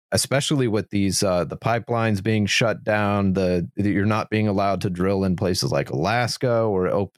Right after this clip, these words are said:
uh, canceling any kind of new drilling in states, uh, you know, the public land and whatnot, they're canceling those contracts. I mean, they're, they're, they're canceling all the, uh, you're gonna have to start importing again, and prices are gonna start skyrocketing again.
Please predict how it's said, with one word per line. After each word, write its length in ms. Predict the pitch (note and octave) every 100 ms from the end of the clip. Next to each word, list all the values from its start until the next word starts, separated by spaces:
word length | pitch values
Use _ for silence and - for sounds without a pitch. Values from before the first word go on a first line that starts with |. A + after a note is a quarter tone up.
| G2+
uh, 260 | D2 F2+ E2+
canceling 580 | - G2+ G2 G#2+ G2 F#2 - - -
any 160 | D#3+
kind 180 | C#3+ C3+
of 80 | A2+
new 140 | G#2+
drilling 380 | F#2+ A2 A2 G2+
in 120 | F#2
states, 640 | - - A2+ A#2+ G2 - -
uh, 40 | F#2+
you 140 | G2
know, 180 | F#2+ F2+
the 200 | F2+ E2+
public 380 | - G#2 G2 G#2
land 320 | B2+ C3 B2
and 100 | A#2
whatnot, 420 | A#2 G#2+ A2+ G#2+
they're 140 | F2
canceling 420 | E2+ F2+ F2 E2+ F2
those 220 | C#3 C#3
contracts. 760 | - C3+ B2+ C3+ A#2+ A#2 -
I 80 | F2
mean, 300 | A2+ G#2 F#2+ - _
they're, 280 | A2 C3 -
they're, 200 | A#2 A#2+
they're 120 | -
canceling 540 | G#2+ - D3 C#3+ B2 G#2+
all 180 | A2+ A2+
the, 160 | G#2+ - -
uh, 80 | A#2 _ -
you're 240 | G#2 A#2
gonna 160 | A2 G#2
have 140 | G2+
to 60 | -
start 200 | - -
importing 420 | - C3+ A2+ A2
again, 320 | D#2+ - - - _
and 580 | F#2+ F#2+ F#2 F2+ F2 F2 - -
prices 420 | - G2 - F#2+
are 40 | F2
gonna 180 | E2 D2+
start 300 | - C2 -
skyrocketing 920 | - - G#2 G2 E2+ - D2+ C#2+ B1+
again. 260 | - -